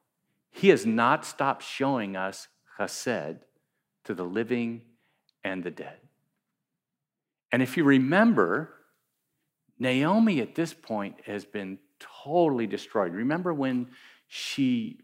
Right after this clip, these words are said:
returned to her hometown and her friends gathered to welcome her? They don't even recognize her. The years have been hard on her. And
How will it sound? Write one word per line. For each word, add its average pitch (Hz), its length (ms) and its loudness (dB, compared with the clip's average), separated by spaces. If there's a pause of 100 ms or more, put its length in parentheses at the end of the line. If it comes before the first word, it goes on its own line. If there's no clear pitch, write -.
returned 123 760 2
to 101 120 -6
her 87 180 -4
hometown 90 720 -6
and 87 140 -12
her 92 120 -6
friends 143 460 -6
gathered 85 460 -10
to 92 100 -14
welcome 90 420 -4
her? 82 200 -16 (240)
They 95 100 -2
don't 123 180 -2
even 92 220 -4
recognize 85 580 -6
her. 107 120 -8
The 90 100 -10
years 95 380 -6
have - 100 -10
been 104 140 -8
hard 92 320 0
on 87 180 -6
her. 87 300 -12 (1600)
And 104 520 -2